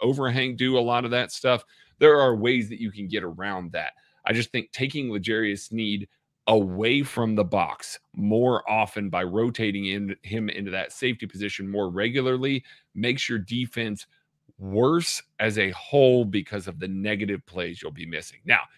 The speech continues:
you may be a little more consistent. Maybe it's more regular three-yard gains rather than, you know, a negative one and a seven-yard gain, you know, back to back. But those negative plays are so prized in today's N F L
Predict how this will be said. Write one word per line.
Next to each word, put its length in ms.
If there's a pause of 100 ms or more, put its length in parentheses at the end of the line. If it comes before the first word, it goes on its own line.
(100)
you 100
may 120
be 100
a 60
little 180
more 140
consistent. 720 (240)
Maybe 240
it's 160
more 180
regular 520 (140)
three-yard 600
gains 460
rather 300
than, 260
you 80
know, 180 (280)
a 80
negative 480
one 400
and 120
a 60
seven-yard 840
gain, 360
you 80
know, 100
back 240
to 80
back. 400 (160)
But 220 (520)
those 240
negative 440
plays 280
are 60
so 300
prized 560
in 80
today's 400
N 100
F 160
L 320